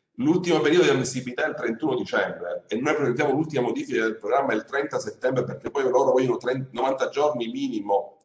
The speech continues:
eh, per poter decidere, significa che noi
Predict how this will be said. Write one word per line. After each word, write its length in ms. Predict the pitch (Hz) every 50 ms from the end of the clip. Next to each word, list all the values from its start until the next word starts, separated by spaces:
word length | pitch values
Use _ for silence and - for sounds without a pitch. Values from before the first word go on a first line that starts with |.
| _ _ _ _ _ _
eh, 200 | _ - 101 95
per 220 | 95 123 131 123 127
poter 280 | 123 107 139 143 135
decidere, 420 | 120 113 110 110 110 104 95 104 107
significa 360 | - 170 180 180 180 180 175
che 100 | 151 151
noi 420 | 156 156 143 131 123 120 123 -